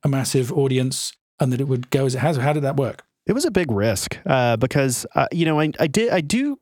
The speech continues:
Speaker 2: just say it's produced from DeFacto Sound. I don't talk about us. Uh, there's never, like, it's not, I, even I use my own voice as a,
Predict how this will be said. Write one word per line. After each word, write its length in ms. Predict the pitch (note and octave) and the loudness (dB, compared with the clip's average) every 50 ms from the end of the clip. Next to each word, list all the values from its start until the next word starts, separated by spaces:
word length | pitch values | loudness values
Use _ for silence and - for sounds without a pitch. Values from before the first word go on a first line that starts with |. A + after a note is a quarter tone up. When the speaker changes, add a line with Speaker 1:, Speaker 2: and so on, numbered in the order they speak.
| _ _ _ | _ _ _
Speaker 2:
just 280 | - F3+ D#3+ - - - | -2 -2 -2 -2 0 0
say 160 | D3 C3+ C#3+ | 2 2 2
it's 140 | C#3 - - | 0 -2 -2
produced 340 | - D3+ C3+ C3 B2 - | 0 0 0 0 0 0
from 140 | - B2+ A2+ | -2 -2 -2
DeFacto 400 | G#2 G2+ - G#2 G2 - G2+ F#2 | 0 -2 -2 -4 -2 -2 -4 -4
Sound. 300 | G2+ - C#2+ C2 C#2 E2 | -4 -4 -6 -6 -6 -2
I 80 | G2 B2+ | 0 0
don't 240 | C#3 D#3 C3+ - - | 0 0 -2 -4 -6
talk 300 | - - C3 B2+ B2 D#3 | -2 0 0 0 2 0
about 200 | C3+ B2+ B2+ B2 | 0 2 0 0
us. 420 | A2+ A2+ A#2 A2+ - - - - | 0 0 -2 -4 -6 -8 -8 -4
Uh, 120 | - F#2+ | -4 -2
there's 200 | F#2+ A#2 A2 G#2 | -2 -2 -2 -2
never, 500 | B2+ C3+ C#3+ D3+ D3 D#3 D3+ C#3+ C3+ - | 0 0 0 0 0 0 0 0 0 0
like, 180 | - B2 B2+ B2+ | 0 0 0 0
it's 120 | B2+ A#2+ | 0 0
not, 300 | C#3+ D3 D#3 E3+ F3 - - | 0 2 2 2 0 0 0
I, 140 | - C3 C3+ - | 0 -2 0 0
even 360 | - E3+ E3+ E3 F3+ E3 D3 | 0 0 0 0 0 0 0
I 200 | - - C3 C3+ | 0 0 2 2
use 300 | C#3+ C3+ C3+ C3+ A#2+ - | 2 2 0 0 0 0
my 180 | B2 A#2+ A#2+ A#2+ | 0 0 2 2
own 160 | A#2+ A#2 A2+ | 0 0 0
voice 400 | G2+ G#2 G#2 A2 A#2+ A#2+ - - | 0 0 0 0 0 -2 -4 -2
as 240 | A2+ A2+ G#2 G2+ A2 | -2 -2 0 0 0
a, 260 | G2+ G#2 G2 G2 | 0 0 0 -2